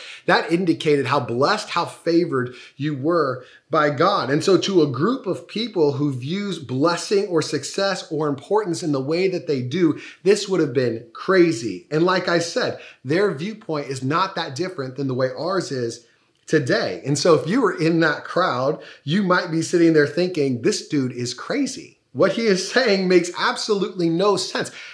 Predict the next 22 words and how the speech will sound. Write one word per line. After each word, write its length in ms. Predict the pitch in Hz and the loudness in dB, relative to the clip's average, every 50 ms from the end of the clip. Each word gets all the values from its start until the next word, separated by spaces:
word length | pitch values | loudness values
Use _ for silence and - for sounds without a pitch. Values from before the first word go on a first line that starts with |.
| - - | -14 -10
How 280 | - - - 254 269 | -6 -4 -4 -2 -2
is 100 | 277 240 233 | -4 -4 -6
it 100 | 247 202 | -6 -4
that 140 | 214 208 196 | -2 0 0
I'm 200 | 190 185 180 160 | 0 0 0 2
blessed 520 | 170 190 226 247 226 214 202 - - - - - - - | 2 2 4 2 2 0 -4 -8 -12 -16 -20 -20 -6 -2
when 140 | 180 185 208 | 0 0 2
all 440 | - 139 170 214 240 247 262 262 226 | 0 0 0 2 2 2 4 4 4
of 140 | 190 170 | 2 2
these 280 | 165 208 214 185 - - | 0 -2 -2 -2 -4 -6
things 600 | - - 240 226 208 190 190 196 202 202 - - - _ _ - - - | -4 0 2 2 4 2 2 0 -4 -6 -8 -14 -20 _ _ -16 -6 -2
are 100 | 156 170 | -2 0
happening?" 640 | 160 185 247 262 247 - 226 185 151 117 95 90 90 - _ _ _ _ _ - | 0 0 -2 -2 -2 0 0 2 2 0 0 -4 -10 -16 _ _ _ _ _ -10
And 120 | 123 117 | -10 -8
here's 340 | 117 - 156 196 208 190 196 | -4 -2 0 0 0 -2 -2
the 80 | - | -6
point 380 | 175 - - - 156 143 139 - | -8 -8 -8 -6 -4 -4 -4 -6
of 120 | 117 117 | -8 -10
what 140 | 117 120 107 | -10 -10 -10
Jesus 460 | 107 107 123 123 113 117 123 117 - | -10 -8 -8 -8 -8 -8 -10 -10 -10
is 100 | 113 98 | -10 -10
saying. 320 | - - - 82 - - | -10 -10 -12 -12 -14 -16